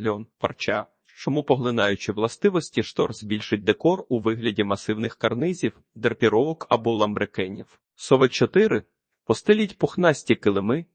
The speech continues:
підлоги з твердих порід дерева набагато ефективніше запобігають шум знизу, ніж тонкі покриття. Ще краще постелити поверх них килим або ковролін з довгим,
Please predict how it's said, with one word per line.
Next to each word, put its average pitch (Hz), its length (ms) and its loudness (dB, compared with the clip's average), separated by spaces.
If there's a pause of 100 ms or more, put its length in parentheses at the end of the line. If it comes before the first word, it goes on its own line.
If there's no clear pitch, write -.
підлоги 135 460 4
з - 80 -6
твердих 175 440 0
порід 143 440 2
дерева 117 340 4
набагато 107 600 2
ефективніше 117 800 -2
запобігають 107 680 0
шум 110 280 -2
знизу, 104 480 -2 (100)
ніж 113 240 -4
тонкі - 340 -2
покриття. 104 680 0 (140)
Ще - 280 -2
краще 123 420 0
постелити 107 560 -2
поверх 101 460 0
них 120 260 -4
килим 107 320 0
або 117 220 0
ковролін 101 520 0
з 98 100 -14
довгим, 104 520 -2